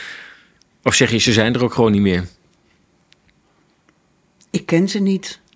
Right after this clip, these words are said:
Speaker 2: Behalve een paar hele goede commentatoren, eh, die ik nu zie in, eh, in de, van de vrije, vrije journalisten.
Speaker 1: No-, noem eens een paar. We, we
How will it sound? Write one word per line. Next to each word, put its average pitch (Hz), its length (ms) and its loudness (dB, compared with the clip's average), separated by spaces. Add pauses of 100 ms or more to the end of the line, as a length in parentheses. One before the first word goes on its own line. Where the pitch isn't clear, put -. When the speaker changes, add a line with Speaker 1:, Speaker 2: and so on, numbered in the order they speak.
(380)
Speaker 2:
Behalve 185 540 2
een 165 140 0
paar 165 200 2
hele 196 360 2
goede 165 500 0
commentatoren, 160 1000 -2 (680)
eh, 170 120 -2 (220)
die 165 200 0
ik 151 100 -2
nu 165 180 4
zie 156 380 0
in, 143 220 -2
eh, 139 260 -6 (120)
in 156 160 -6
de, 139 360 -8 (580)
van - 180 -4
de 160 80 0
vrije, 143 440 -2
vrije 147 400 -4
journalisten. 147 600 -4 (180)
Speaker 1:
No-, 143 240 4
noem 131 140 4
eens 123 160 2
een 104 120 -2
paar. 127 400 0
We, 110 80 0
we 107 160 0